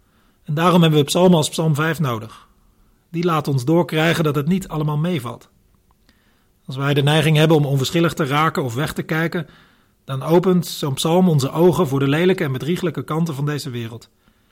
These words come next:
En ze laat ons meebidden om recht. Verlangen naar recht.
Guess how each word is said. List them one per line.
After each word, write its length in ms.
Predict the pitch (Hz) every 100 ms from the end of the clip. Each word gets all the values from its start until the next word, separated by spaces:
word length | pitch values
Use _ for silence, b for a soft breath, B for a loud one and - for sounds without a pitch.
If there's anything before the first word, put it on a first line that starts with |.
| _ _ _ _ _ _
En 180 | 160 175
ze 80 |
laat 200 | 170 160
ons 180 | 160 143
meebidden 560 | 151 175 170 127 117 131 _ _ _ _
om 180 | 147
recht. 440 | 139 131 - - _ _ _ _ _ _ _ _ _ _ _ _
Verlangen 460 | - 143 160 185 120
naar 160 | 117 117
recht. 440 | 113 - -